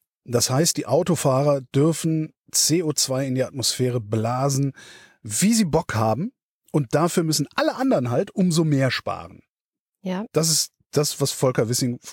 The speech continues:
Speaker 1: anscheinend wollte und was er jetzt gekriegt hat, was natürlich Augenwischerei ist. Ne? Das wird auch früher oder später noch der ärgste F-D-P-Wähler verstehen, weil insgesamt muss genauso viel eingespart werden wie vorher.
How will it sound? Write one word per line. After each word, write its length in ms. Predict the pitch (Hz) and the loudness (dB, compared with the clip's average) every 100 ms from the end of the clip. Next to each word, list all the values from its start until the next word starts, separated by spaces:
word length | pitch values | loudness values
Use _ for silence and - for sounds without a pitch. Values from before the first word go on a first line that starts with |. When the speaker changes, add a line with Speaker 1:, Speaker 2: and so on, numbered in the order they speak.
| _ | _
Speaker 1:
anscheinend 400 | 143 117 117 107 | -10 -4 -2 0
wollte 260 | 127 165 165 | 0 2 0
und 160 | 131 131 | -2 0
was 140 | 123 | 0
er 40 | |
jetzt 160 | 120 - | 0 -2
gekriegt 300 | 107 170 156 | -6 -4 0
hat, 120 | 135 - - - - | -2 -2 -16 -14 -4
was 160 | 131 | 0
natürlich 260 | 143 147 123 | 2 0 0
Augenwischerei 600 | 147 147 123 120 110 127 | 0 0 0 0 0 2
ist. 300 | 180 240 - _ _ _ | 2 0 -4 _ _ _
Ne? 180 | - 170 _ - | -2 -2 _ -10
Das 120 | - | -2
wird 120 | 147 135 | 0 0
auch 100 | - | -2
früher 200 | 147 135 | 0 0
oder 120 | 120 | 0
später 340 | - 131 151 | 0 0 2
noch 140 | 131 - | -2 -2
der 160 | 120 | -4
ärgste 380 | 120 - - 101 | -2 -2 -2 -2
F-D-P-Wähler 720 | 117 120 - 123 113 110 110 | -4 -6 -2 0 2 2 0
verstehen, 420 | - 110 107 120 - - - - - | -2 -6 -4 -4 -6 -16 -18 -18 -4
weil 220 | 139 131 _ - | -2 -2 _ 0
insgesamt 840 | 285 370 - 131 113 98 101 - _ _ _ _ _ | 0 0 0 0 0 -2 -8 -16 _ _ _ _ _
muss 160 | 190 214 | -4 0
genauso 280 | 214 202 180 | 2 2 2
viel 160 | 185 | 2
eingespart 420 | 165 170 - 147 | 2 0 0 0
werden 180 | 147 135 | 0 0
wie 60 | 123 | 0
vorher. 460 | - 185 117 139 | 0 0 2 0